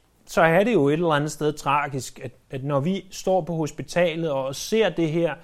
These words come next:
vidunderlige nyfødte barn, som har været vores forventning og håb i, i minimum ni måneder, og,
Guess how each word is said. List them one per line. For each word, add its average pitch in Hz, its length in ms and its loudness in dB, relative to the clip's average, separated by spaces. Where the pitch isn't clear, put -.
vidunderlige 208 840 4
nyfødte 202 640 4
barn, 123 340 0
som 160 420 -2
har 160 220 2
været 151 240 6
vores 147 240 2
forventning 180 720 0
og 127 80 -2
håb 196 420 0
i, 143 140 -4
i 143 80 -6
minimum 196 600 2
ni 185 260 0
måneder, 196 520 4
og, 147 480 0